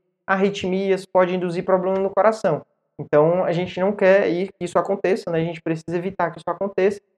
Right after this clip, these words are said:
A gente só faz a terapia supressiva de uma forma mais agressiva se o paciente tiver um câncer agressivo, né? O tratamento, ele não pode, muitas vezes, ser pior do que a doença, né? Tem que tentar igualar, né?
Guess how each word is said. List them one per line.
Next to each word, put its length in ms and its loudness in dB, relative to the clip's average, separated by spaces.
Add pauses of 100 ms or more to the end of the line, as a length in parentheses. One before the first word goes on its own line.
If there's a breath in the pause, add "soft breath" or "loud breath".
(120)
A 40 -8
gente 100 -8
só 240 0
faz 240 6
a 60 6
terapia 400 2
supressiva 640 -4
de 60 0
uma 120 2
forma 260 0
mais 260 2
agressiva 760 2
se 140 -6
o 60 -2
paciente 500 0
tiver 340 4
um 100 4
câncer 300 2
agressivo, 580 0
né? 140 -4 (400)
O 60 -16
tratamento, 520 2
ele 160 4
não 180 2
pode, 300 6
muitas 280 -4
vezes, 240 -2
ser 160 0
pior 220 6
do 80 0
que 100 -2
a 40 4
doença, 440 0
né? 140 -4 (280)
Tem 120 -2
que 360 -4 (300)
tentar 520 2
igualar, 520 6
né? 160 -2